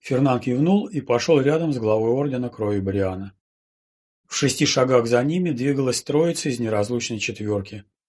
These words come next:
Ещё чуть дальше Абоми и двое Василисков. Вполне приемлемый эскорт.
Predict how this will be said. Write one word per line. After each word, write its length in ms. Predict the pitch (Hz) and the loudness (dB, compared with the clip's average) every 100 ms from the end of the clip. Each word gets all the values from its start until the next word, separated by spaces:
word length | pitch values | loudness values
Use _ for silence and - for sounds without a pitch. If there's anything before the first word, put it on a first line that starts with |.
| _ _ | _ _
Ещё 280 | 120 110 131 | -2 2 2
чуть 220 | - 120 | 0 0
дальше 360 | 135 165 - 120 | 2 2 2 0
Абоми 440 | 107 123 160 160 | 2 4 2 2
и 80 | 120 | -2
двое 240 | 104 117 | 0 2
Василисков. 800 | 117 110 117 101 95 - 104 - _ _ _ _ _ | 0 -2 -4 -4 -6 -8 -14 -18 _ _ _ _ _
Вполне 500 | _ - 110 123 175 | _ 0 2 4 2
приемлемый 680 | 139 113 113 113 107 107 101 | 0 -2 -2 0 -2 -2 -4
эскорт. 500 | - - 98 - | -6 -10 -12 -12